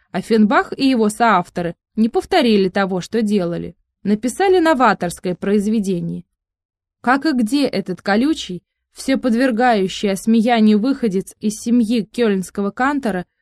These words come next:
обрёл небывалый лирический дар, понять трудно. Увы, то был грандиозный, но последний крупный успех композитора. Жак Оффенбах ещё писал прекрасную музыку.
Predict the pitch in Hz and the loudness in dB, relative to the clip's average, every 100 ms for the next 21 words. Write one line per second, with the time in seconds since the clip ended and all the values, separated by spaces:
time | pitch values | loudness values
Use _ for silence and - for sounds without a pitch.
0 | - 208 208 339 320 320 269 330 269 202 | -6 -2 2 2 4 2 2 2 4 2
1 | 180 180 196 214 214 - 180 - 202 185 | 2 2 2 2 2 -2 -14 -8 -6 -4
2 | 165 - _ _ - 180 185 208 214 - | -4 -6 _ _ -8 -4 -2 -2 -2 -6
3 | 180 175 170 175 _ _ _ _ _ _ | -6 -6 -8 -10 _ _ _ _ _ _
4 | - 262 226 208 175 _ _ _ _ _ | -2 0 2 2 0 _ _ _ _ _
5 | - 320 247 247 254 233 214 233 311 302 | 0 2 4 4 4 4 6 4 4 2
6 | 202 190 175 _ - 196 202 214 262 330 | 2 0 -2 _ -4 -2 0 -2 0 0
7 | 339 302 285 269 269 240 233 - 220 208 | 2 0 0 0 2 0 0 0 -2 -2
8 | - 214 226 214 196 185 - - - _ | 0 0 2 0 0 -6 -8 -14 -16 _
9 | _ _ - 180 196 202 196 226 220 254 | _ _ -8 -2 -2 -2 -2 2 2 2
10 | 320 - _ _ - 269 - 427 381 - | -2 -4 _ _ -4 -4 0 0 0 0
11 | 254 208 208 208 196 185 214 202 214 214 | 0 0 -2 0 0 0 0 2 4 2
12 | 180 - 185 | -2 -8 -14